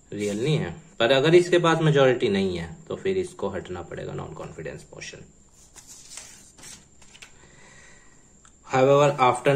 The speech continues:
nineteen eighty-nine, several governments have forced to resign due to lack of confidence of the House।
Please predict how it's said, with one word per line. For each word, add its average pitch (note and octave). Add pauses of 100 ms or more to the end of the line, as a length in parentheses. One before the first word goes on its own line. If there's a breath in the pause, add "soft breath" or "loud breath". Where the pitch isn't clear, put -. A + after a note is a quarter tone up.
nineteen A2+
eighty-nine, G2 (640 loud breath)
several B2
governments A2+
have G#2+ (100)
forced A2
to A2+
resign G#2
due G2+
to G#2+
lack G2+
of G2 (140)
confidence G2+
of -
the G2
House। G2+